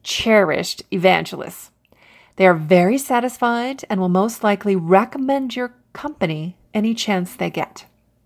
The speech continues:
For people that rated you seven to eight, these are your satisfied customers, but more passive when it comes to spreading good word about your business. The people that rated you zero to six,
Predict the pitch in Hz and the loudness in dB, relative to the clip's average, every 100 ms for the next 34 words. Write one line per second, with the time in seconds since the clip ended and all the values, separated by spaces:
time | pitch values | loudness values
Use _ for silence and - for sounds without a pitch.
0 | _ _ _ _ _ - - - - - | _ _ _ _ _ -20 -20 -20 -20 -20
1 | _ - 202 233 277 302 262 190 220 214 | _ -2 -2 2 4 6 6 6 4 4
2 | 160 151 - _ - 185 - 214 196 180 | 0 -4 -12 _ -4 -4 -2 -4 -2 -4
3 | - 202 196 160 - - - - - - | -6 -4 -4 -4 -8 -16 -20 -20 -16 -2
4 | 285 285 277 285 294 294 294 302 - - | -2 0 4 6 6 4 2 -4 -8 4
5 | 349 330 277 226 170 165 - 165 - 175 | 6 8 4 -4 -8 -8 -8 -10 -10 -16
6 | - 196 - _ _ _ _ _ _ 233 | -16 -18 -20 _ _ _ _ _ _ -8
7 | 226 226 254 269 269 - 277 320 - 165 | -2 2 6 6 4 0 -4 -4 -4 -2
8 | 165 185 196 190 - - 214 208 - 202 | -2 -4 -2 -2 -2 2 2 2 -4 -6
9 | - 220 202 185 175 202 175 190 170 165 | -2 0 2 0 -2 -4 -2 -2 -2 -2
10 | 160 160 160 170 165 - - - - _ | -4 -4 -8 -8 -8 -12 -16 -18 -20 _
11 | _ _ _ _ _ _ - - _ - | _ _ _ _ _ _ -20 -20 _ -20
12 | - _ - 180 - 240 277 262 190 208 | -20 _ -6 -6 0 0 4 4 6 4
13 | 233 226 233 185 196 233 214 180 269 302 | 4 0 0 0 2 2 2 0 -2 -2
14 | - - | -8 -16